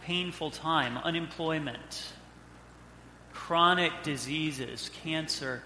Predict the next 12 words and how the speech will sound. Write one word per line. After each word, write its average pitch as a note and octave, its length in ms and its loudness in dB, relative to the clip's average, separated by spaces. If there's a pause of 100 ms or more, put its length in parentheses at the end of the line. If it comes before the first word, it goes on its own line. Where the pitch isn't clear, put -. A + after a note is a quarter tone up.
(200)
make G#3 180 8
us - 160 2
wonder, F#3+ 420 6 (760)
is G3 180 6
it G3+ 140 2
gonna F3+ 160 2
be D#3+ 160 2
okay? C3+ 340 -4 (2000)
And F#3+ 160 8
it's F#3 140 4
our F3 120 10
natural E3+ 760 6